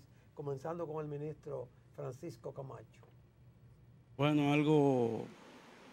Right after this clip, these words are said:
Speaker 2: sin precedentes, no, nunca me imaginé esto. La noche anterior estaba conversando con él, organizando el viaje a la exaltación de David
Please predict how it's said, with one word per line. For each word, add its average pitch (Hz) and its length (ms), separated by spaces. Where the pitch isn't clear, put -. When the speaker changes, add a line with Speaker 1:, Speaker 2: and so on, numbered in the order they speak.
Speaker 2:
sin 135 180
precedentes, 123 640
no, 127 220
nunca 147 340
me 147 80
imaginé 135 400
esto. - 240
La 139 100
noche 139 240
anterior 143 360
estaba 143 340
conversando 139 600
con 139 220
él, 160 180
organizando 135 1300
el 131 140
viaje 131 580
a - 100
la 131 100
exaltación 135 680
de 143 80
David 139 320